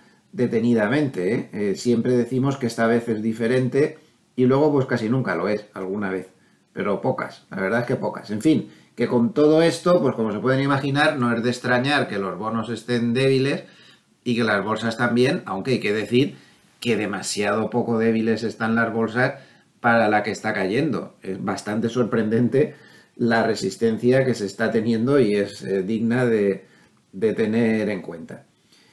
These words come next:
También, eh, yo añadiría que aquí está influyendo mucho el que, ya lo hemos dicho en los últimos días, en que hay mucha gente atrapada muy fuerte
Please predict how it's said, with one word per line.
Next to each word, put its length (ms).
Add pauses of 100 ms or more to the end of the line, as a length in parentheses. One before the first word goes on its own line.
(200)
También, 640 (100)
eh, 280
yo 120
añadiría 760
que 500
aquí 200
está 160
influyendo 640
mucho 540 (400)
el 220
que, 600 (180)
ya 120
lo 60
hemos 140
dicho 200
en 60
los 100
últimos 260
días, 260
en 120
que 80
hay 80
mucha 400
gente 300
atrapada 760
muy 380
fuerte 640